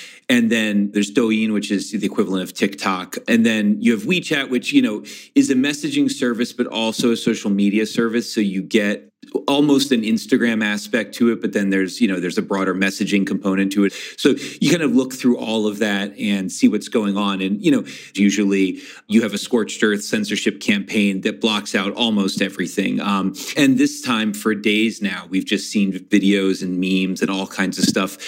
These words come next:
still kicking about various apps and within private messages. And so it's, it's really a remarkable moment. And honestly, I've covered this stuff for, since two thousand eleven, the censorship of China specifically, and there's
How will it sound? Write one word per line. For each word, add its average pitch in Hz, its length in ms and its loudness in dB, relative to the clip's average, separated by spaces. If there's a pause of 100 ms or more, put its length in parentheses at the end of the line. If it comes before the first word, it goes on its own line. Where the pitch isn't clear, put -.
(100)
still 113 380 2
kicking 110 360 2
about 98 340 0 (140)
various 95 540 0
apps 92 520 -2
and 95 380 -2
within 98 260 0
private 90 340 -2
messages. 90 560 -4
And 85 120 -6
so 104 80 2
it's, - 200 0
it's - 200 2
really 117 460 2 (420)
a 110 120 2
remarkable 104 580 2
moment. 98 400 0
And 95 140 -2
honestly, 104 480 2
I've 98 280 -6
covered 98 380 -2
this 92 180 -2
stuff - 280 -2
for, 90 500 0
since 101 300 -2
two - 160 0
thousand 95 340 -2
eleven, 95 600 0 (320)
the 95 80 0
censorship - 440 0
of - 100 -4
China 95 260 2
specifically, 92 580 -2
and 92 100 -2
there's 87 180 -2